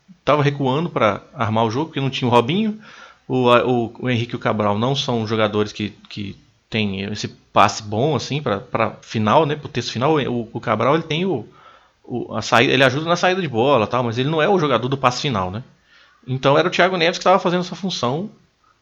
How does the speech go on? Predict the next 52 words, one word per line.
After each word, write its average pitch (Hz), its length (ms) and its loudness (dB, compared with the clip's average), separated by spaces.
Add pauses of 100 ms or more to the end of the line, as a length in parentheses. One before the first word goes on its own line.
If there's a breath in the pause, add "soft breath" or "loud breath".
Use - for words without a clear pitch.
mas 175 520 0
ele 208 380 2
também 190 280 0
não 214 160 2
é 226 200 4
o 165 60 2
jogador 139 300 2
com 139 100 -2
essa 143 180 2
característica. 120 440 0
O - 20 -6
Thiago 151 240 0
Neves 170 180 0
não 160 100 2
é 175 60 4
dez, 107 480 0
né? 135 160 -8 (400 soft breath)
E 127 40 -8
o 117 40 -6
Cruzeiro 131 220 0
tinha 139 140 0
dois 120 360 2
rápidos 107 560 2
pelo 110 200 -2
lado, 127 300 -2
né? 120 40 -4
O 110 60 -4
Marquinhos 104 340 -8
Gabriel 107 440 -2
e 101 80 -6
o 101 200 -10
Pedro 104 220 -2
Rocha. 127 380 -4 (600 soft breath)
É, 120 160 -4
então 156 320 0
o 196 40 -2
Cruzeiro 190 320 2
não 220 80 -2
conseguia, 185 720 0 (360)
é, 123 340 -6
apesar 170 400 2
de 202 120 -4
ter 196 160 2
profundidade, 147 800 6
apesar 135 240 0
de 135 100 -4
ter 151 160 -2
infiltração, 147 720 2
o 180 40 -4
Cruzeiro 175 320 2
não 185 140 0
conseguia, 190 440 -4